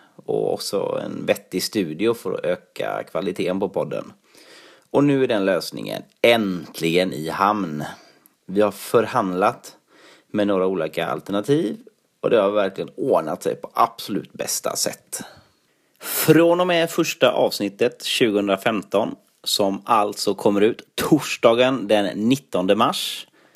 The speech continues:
kommer B B-podd nämligen att ligga på G P punkt S E. G P, tänker kanske några då. Ska ni verkligen bli en del av det gänget? Är det verkligen bra?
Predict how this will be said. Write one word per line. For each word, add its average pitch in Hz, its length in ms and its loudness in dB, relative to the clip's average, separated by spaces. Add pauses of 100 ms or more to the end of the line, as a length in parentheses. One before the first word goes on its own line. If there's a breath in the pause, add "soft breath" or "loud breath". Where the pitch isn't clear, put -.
(440 soft breath)
kommer 160 480 4
B 143 420 2
B-podd 107 500 2
nämligen 95 380 0
att - 200 -8
ligga 95 320 0
på 80 280 -6
G 107 420 4 (140)
P 110 280 4
punkt 90 280 -4
S - 300 2
E. 151 220 4 (1500 soft breath)
G 110 400 2 (180)
P, 160 280 2 (220)
tänker 113 280 -2
kanske 107 220 -2
några 87 240 2
då. - 220 -2 (160)
Ska - 260 0
ni 107 200 2
verkligen 123 340 0
bli 87 160 0
en 104 140 -2
del 87 240 2
av 107 320 -2
det 165 320 4
gänget? 87 640 -2 (340)
Är 110 120 4
det 123 100 6
verkligen 90 440 2
bra? 69 240 -2